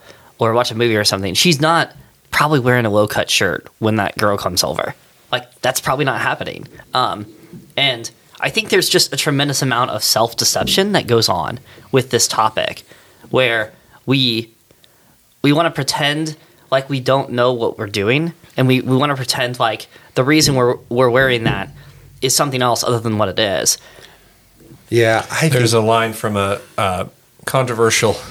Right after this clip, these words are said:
Speaker 3: <laughs> teacher these days that says, "What's unusual these days?" He said, "There's been times where, in history, where, uh, the culture was more prudish, women dressed more chastely, men were expected to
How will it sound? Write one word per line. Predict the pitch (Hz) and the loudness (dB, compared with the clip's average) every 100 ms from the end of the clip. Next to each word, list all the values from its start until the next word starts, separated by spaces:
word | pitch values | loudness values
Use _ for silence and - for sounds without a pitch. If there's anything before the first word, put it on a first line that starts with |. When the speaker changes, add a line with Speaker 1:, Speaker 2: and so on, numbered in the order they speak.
| - | -18
Speaker 3:
<laughs> | - - - | -20 -12 -4
teacher | - 123 123 | 0 2 2
these | - - 123 | 2 2 2
days | - 110 101 | 4 2 0
that | - - | -2 0
says, | 135 117 - | 2 2 2
"What's | 123 123 | 2 2
unusual | 131 120 131 123 117 | 2 4 2 4 2
these | 113 110 | 2 0
days?" | 113 107 101 | 0 0 0
He | |
said, | 104 120 113 - - - - - | 2 0 0 -6 -16 -16 -8 -2
"There's | 113 | -2
been | 113 110 | 0 -2
times | 127 131 135 113 | 0 0 0 2
where, | 113 110 104 101 - - - - - | 2 4 2 -2 -10 -20 -20 -8 -4
in | 104 98 - | -2 -4 -6
history, | - 131 - 113 101 | 0 0 2 0 0
where, | 98 107 101 98 - - - - _ - - | 0 2 2 0 -4 -18 -20 -20 _ -10 -4
uh, | 101 | -2
the | 90 | -2
culture | 98 117 - 107 | 0 0 2 0
was | 98 | 0
more | 104 92 | 0 0
prudish, | - 143 156 185 - - - | 2 4 4 2 0 -4 -2
women | 110 113 110 | 0 2 0
dressed | 104 98 - | 0 0 -2
more | 110 95 | -2 0
chastely, | 127 127 - 123 117 | 0 0 0 0 0
men | 92 107 104 | 0 -2 0
were | 101 | -2
expected | 98 - 101 - 87 | -2 -4 -4 -8 -6
to | - 95 92 | -2 0 0